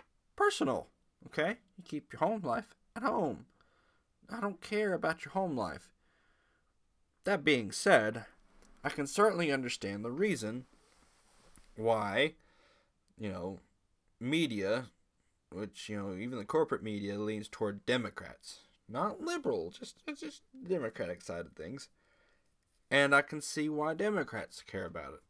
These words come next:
Because Democrats are constantly attacked as a p-, a p-, party that doesn't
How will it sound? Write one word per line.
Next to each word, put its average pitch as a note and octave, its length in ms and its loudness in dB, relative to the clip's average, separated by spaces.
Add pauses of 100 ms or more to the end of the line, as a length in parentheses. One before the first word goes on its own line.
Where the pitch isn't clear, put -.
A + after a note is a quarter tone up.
(800)
Because C#3 580 2
Democrats C3 760 2
are A2+ 80 -2
constantly D3+ 840 0
attacked G#2+ 720 -4
as G#2+ 560 -4 (800)
a A#2+ 40 -12
p-, - 360 -10
a B2 140 6
p-, - 120 -16 (320)
party D#3+ 380 0
that A#2 320 -2
doesn't A#2 520 2